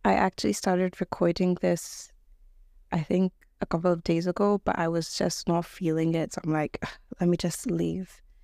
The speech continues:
and then come back to it." So yeah, I finally done that, and I'm really, I'm really happy with this take. That's all I have for you today, and I know you really liked this episode, so please leave a rating and go check out my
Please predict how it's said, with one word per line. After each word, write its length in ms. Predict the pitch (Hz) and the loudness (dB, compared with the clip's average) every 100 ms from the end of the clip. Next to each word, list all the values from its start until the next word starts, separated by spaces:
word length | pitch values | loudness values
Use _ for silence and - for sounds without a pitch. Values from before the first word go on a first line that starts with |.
| - - - | -20 -20 -4
and 80 | 165 | 0
then 140 | 170 | 0
come 180 | - 165 | 2 0
back 260 | 165 170 - | 2 0 0
to 160 | - 160 | -2 0
it." 260 | 160 165 - - _ - - _ | 0 -2 -6 -20 _ -20 -20 _
So 340 | - 180 170 160 | -6 0 0 2
yeah, 260 | 175 165 160 | 2 2 0
I 60 | |
finally 460 | 160 - 165 165 170 | -2 -2 -2 0 0
done 260 | - 165 170 | 0 -2 0
that, 240 | 196 214 | 0 0
and 160 | 190 175 | 0 0
I'm 140 | 170 | 0
really, 580 | 165 175 175 175 170 175 - - - - - - | 2 2 2 0 -2 -4 -10 -20 -20 -20 -20 -4
I'm 80 | 160 | 2
really 140 | 165 | 2
happy 260 | 170 - 160 | 2 0 0
with 160 | 160 | 0
this 180 | - - | 0 -2
take. 380 | - 175 - - - _ _ _ - - | 0 0 -2 -8 -20 _ _ _ -20 -6
That's 260 | 208 190 - | -2 -2 -2
all 260 | - 180 | 0 0
I 60 | 196 | 0
have 280 | 180 175 170 | 0 0 -2
for 160 | - | -2
you 120 | 170 170 | -4 -4
today, 520 | - 185 175 190 247 - | -4 -2 2 2 0 0
and 260 | 170 165 - | 0 0 0
I 80 | 165 | 2
know 160 | 165 | 2
you 200 | 160 160 | 2 2
really 300 | 160 160 156 | 0 0 0
liked 420 | 156 156 160 - - | 0 -2 -4 -8 -4
this 220 | 170 - | -2 -2
episode, 680 | 170 - 175 - 175 170 - | -4 -4 -6 -2 0 0 -2
so 140 | 170 - | -4 -4
please 440 | - 180 180 180 - _ _ - | 0 2 2 0 -4 _ _ -2
leave 280 | 170 165 - | 2 2 2
a 140 | 165 | 0
rating 580 | 160 160 160 - 190 202 | 2 0 -2 0 0 0
and 120 | 175 | 0
go 100 | 175 | 0
check 260 | 202 - 196 | -2 -2 -2
out 120 | 185 | 0
my 220 | 175 170 | 0 0